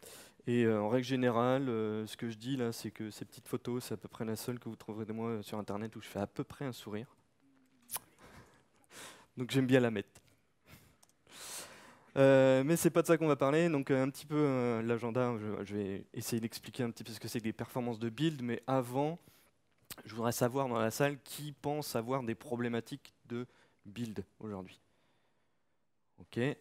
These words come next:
Euh, alors on va faire un petit test. Euh, qui pense avoir une application, on va dire, euh, en dessous de cent mille lignes de code ?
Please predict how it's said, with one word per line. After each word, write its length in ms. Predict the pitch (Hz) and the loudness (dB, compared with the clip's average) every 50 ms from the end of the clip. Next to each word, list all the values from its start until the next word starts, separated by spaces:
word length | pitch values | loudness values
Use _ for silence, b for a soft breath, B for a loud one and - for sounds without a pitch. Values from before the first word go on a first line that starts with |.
| _ _ B B B B B B B B B B B - | _ _ B B B B B B B B B B B -2
Euh, 680 | 104 107 107 104 104 104 104 104 104 101 101 98 98 98 | 0 2 4 4 4 4 4 4 4 2 2 2 2 0
alors 160 | 98 98 101 | 0 0 2
on 100 | 101 110 | 2 2
va 100 | 110 123 | 2 2
faire 180 | 117 - 139 120 | 0 0 0 0
un 120 | 110 107 | -2 -2
petit 580 | 104 - - 110 107 101 101 98 98 98 98 - - | -4 -8 -10 -8 -6 -6 -6 -6 -6 -8 -8 -4 0
test. 420 | 147 156 165 165 - - - - | 0 2 2 0 -2 -4 -2 0
Euh, 800 | 156 156 156 156 156 160 151 - 113 113 110 107 107 104 107 104 - _ | 2 2 2 2 0 0 -2 -4 -4 -4 -4 -4 -4 -4 -6 -8 -10 _
qui 400 | - - - 135 139 147 147 143 - - | -20 -18 -14 -12 -10 -10 -10 -10 -8 -6
pense 320 | 143 139 139 135 - - | -4 -4 -4 -4 -2 -2
avoir 480 | 139 123 117 120 123 135 135 131 127 127 | -2 -2 -2 -2 -2 0 0 0 0 -2
une 120 | 123 120 | -2 -2
application, 580 | 117 - - - - 127 113 - - - 131 127 | -4 -4 -6 -6 -2 -2 -2 -2 -2 -6 -4 -4
on 20 | |
va 120 | 117 113 110 | -2 -4 -4
dire, 240 | 113 117 127 127 117 | -4 -4 -2 -2 -2
euh, 160 | 107 107 101 - B B B B B B B B B B _ _ _ _ - | -2 -4 -6 -8 B B B B B B B B B B _ _ _ _ -10
en 160 | 120 123 123 | -8 -8 -6
dessous 420 | 120 - - - - 135 135 139 | -6 -8 -8 -10 -10 -10 -10 -10
de 260 | 131 123 120 120 120 113 | -6 -4 -4 -2 -4 -4
cent 220 | - - - 117 | -6 -6 -6 -4
mille 180 | 117 117 113 113 | -4 -4 -4 -4
lignes 200 | 117 117 117 113 | -6 -6 -4 -6
de 80 | 113 | -6
code ? 280 | 110 - 110 101 95 | -4 -4 -6 -6 -8